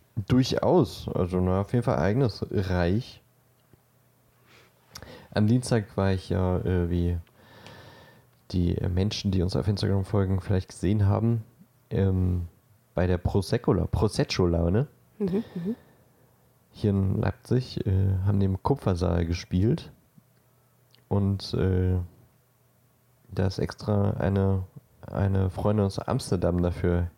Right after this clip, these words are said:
Speaker 1: hergekommen und ist mit mir da hingegangen.
Speaker 2: Oha.
Speaker 1: Ja.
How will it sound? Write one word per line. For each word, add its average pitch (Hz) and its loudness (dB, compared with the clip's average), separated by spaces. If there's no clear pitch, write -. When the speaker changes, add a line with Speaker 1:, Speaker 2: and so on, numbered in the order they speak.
Speaker 1:
hergekommen 92 -2
und 98 -2
ist - -6
mit - -6
mir 98 0
da 92 0
hingegangen. 101 0
Speaker 2:
Oha. 170 -2
Speaker 1:
Ja. 90 0